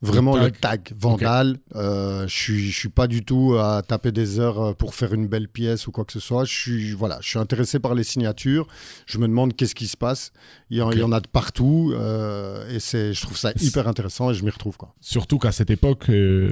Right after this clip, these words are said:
Speaker 1: dans le premier épisode, j'avais reçu Sony, qui est aussi, euh, de
Speaker 2: Ouais.
Speaker 1: Melody Girls, qui est,
Speaker 2: Ouais.
Speaker 1: euh, qui m'a parlé un peu du tag. Faut savoir que, euh, Bruxelles, dans les années quatre-vingt-dix,
Speaker 2: Ouais.
Speaker 1: la scène graffiti est vraiment, euh, très importante. T'as des crews, euh,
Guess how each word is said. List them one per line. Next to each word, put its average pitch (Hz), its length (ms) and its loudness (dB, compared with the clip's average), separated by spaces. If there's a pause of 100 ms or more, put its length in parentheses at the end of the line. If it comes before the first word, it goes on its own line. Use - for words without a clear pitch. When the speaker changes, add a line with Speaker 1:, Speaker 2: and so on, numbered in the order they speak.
Speaker 1:
dans 110 140 4
le 101 60 4
premier 117 340 4
épisode, 117 300 4
j'avais 98 260 6
reçu - 240 2
Sony, 120 460 4
qui - 160 0
est 98 60 6
aussi, 104 420 4
euh, 90 400 2 (320)
de 120 100 0
Speaker 2:
Ouais. 107 80 6
Speaker 1:
Melody 110 320 4
Girls, 113 300 4
qui 107 100 0
est, 101 40 6
Speaker 2:
Ouais. 98 120 6
Speaker 1:
euh, 90 240 2 (140)
qui - 140 2
m'a 107 120 4
parlé 107 220 4
un 104 60 2
peu 104 120 6
du 95 140 2
tag. 139 340 2 (320)
Faut 110 120 2
savoir 120 340 4
que, - 100 0
euh, 95 580 4 (140)
Bruxelles, 104 440 4
dans 98 100 6
les 95 220 4
années 95 200 4
quatre-vingt-dix, 107 540 2 (100)
Speaker 2:
Ouais. 110 160 2
Speaker 1:
la 95 140 2
scène 117 260 2
graffiti 107 640 2
est 98 80 4
vraiment, 101 800 2
euh, 95 160 4 (160)
très 113 260 2
importante. 110 400 2
T'as 92 140 4
des 90 160 0
crews, 107 440 0
euh, 87 220 -4